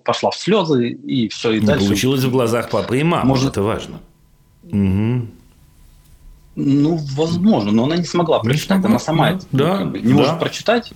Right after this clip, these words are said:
Speaker 1: и все.
Speaker 2: Так, ну, давайте
Speaker 1: Да.
Speaker 2: вопрос, на самом деле, который я угадываю, но давайте на
Speaker 1: Да,
Speaker 2: всякий случай
Speaker 1: это,
Speaker 2: произнесем.
Speaker 1: во-первых, как ей помочь, эм, ну, не знаю, набраться уверенности, что ли?
Speaker 2: Слушайте.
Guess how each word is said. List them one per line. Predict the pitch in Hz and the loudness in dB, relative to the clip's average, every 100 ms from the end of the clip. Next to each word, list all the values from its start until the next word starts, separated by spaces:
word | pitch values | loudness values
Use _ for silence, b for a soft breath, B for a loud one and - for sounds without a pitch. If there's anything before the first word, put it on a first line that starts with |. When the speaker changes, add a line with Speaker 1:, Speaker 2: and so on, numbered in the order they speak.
| - | -6
Speaker 1:
и | 170 143 | -4 -4
все. | - - | -4 -2
Speaker 2:
Так, | 214 170 - - - - | 0 0 -4 -12 -14 -2
ну, | 196 | 2
давайте | 220 233 208 | 4 4 4
Speaker 1:
Да. | 202 | 2
Speaker 2:
вопрос, | 196 151 | 2 0
на | 120 | 0
самом | 107 120 117 | -2 -2 0
деле, | 160 165 120 | 0 0 0
который | - 110 113 | -2 -2 0
я | 117 | 2
угадываю, | 120 156 156 113 104 | 2 0 0 0 0
но | |
давайте | 104 120 143 | 2 0 0
на | 117 | 2
Speaker 1:
Да, | |
Speaker 2:
всякий | 110 101 | 2 2
случай | 117 107 | 0 0
Speaker 1:
это, | - | 0
Speaker 2:
произнесем. | 107 - 95 78 64 | 2 2 0 -4 -6
Speaker 1:
во-первых, | - 120 | -6 -6
как | - 180 - | -4 -4 0
ей | 156 | -2
помочь, | - 110 135 185 - - 139 | 0 0 2 0 -2 -6 -2
эм, | 123 117 110 135 135 131 - 180 - - | 0 0 0 -4 -16 -20 -18 -18 -16 -12
ну, | 127 98 | -10 -10
не | 95 | -10
знаю, | 104 92 | -10 -10
набраться | 95 113 123 - 107 _ _ _ _ _ _ _ _ - | -6 -4 -4 -4 -8 _ _ _ _ _ _ _ _ -4
уверенности, | 107 110 113 120 113 - | 0 2 2 0 -2 -4
что | 104 | -2
ли? | |
Speaker 2:
Слушайте. | 98 101 | 0 0